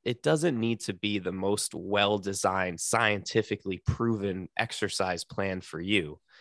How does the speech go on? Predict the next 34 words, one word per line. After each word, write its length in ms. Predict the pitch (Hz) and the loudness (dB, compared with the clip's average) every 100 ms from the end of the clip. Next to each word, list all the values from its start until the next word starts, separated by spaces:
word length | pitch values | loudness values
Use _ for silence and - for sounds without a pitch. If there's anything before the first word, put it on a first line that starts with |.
| - _ _ _ | -20 _ _ _
Go 180 | 131 202 | 4 4
from 300 | 233 202 120 | 4 0 2
doing 340 | 127 139 104 | 2 4 2
nothing 440 | 92 107 - 165 151 | 0 -2 0 -2 -2
to 120 | - | -6
doing 440 | 101 131 170 117 | -4 -4 -2 -2
fucking 460 | - - 113 - 69 | -4 -6 -6 -10 -6
something. 640 | - - 101 82 - - - _ - - - | -4 -2 -4 -8 -16 -16 -18 _ -20 -18 -8
It 140 | 107 | 2
doesn't 260 | 156 165 165 135 | 4 4 2 -2
have 160 | 151 - | -4 -4
to 80 | 123 | -2
be 120 | 131 | 0
the 120 | 113 | 2
most 240 | 117 113 | 0 0
perfect 360 | - 120 101 - | -2 -2 -2 -6
plan, 380 | - 117 90 80 _ - _ _ _ - | 0 0 0 -6 _ -20 _ _ _ -6
but 120 | 113 | -4
just 220 | - 131 | -2 -2
go 160 | - 147 | 2 2
from 240 | - 151 | 2 -2
nothing 320 | 107 123 117 107 | 0 0 -2 -4
to 80 | - | -6
something 440 | - 101 98 90 | -2 -2 -2 -6
in 100 | 87 | -8
terms 320 | 87 107 101 101 | -2 0 0 0
of 100 | 95 | -2
your 120 | 95 | -2
mobility, 640 | 92 87 92 87 82 80 | -4 -4 -4 -4 -6 -8
in 100 | 73 | -8
terms 360 | - - 98 95 | -8 -2 0 0
of 140 | 92 | -6
your 120 | 90 85 - | -6 -8 -4
strength, 360 | 85 80 - | -4 -4 -12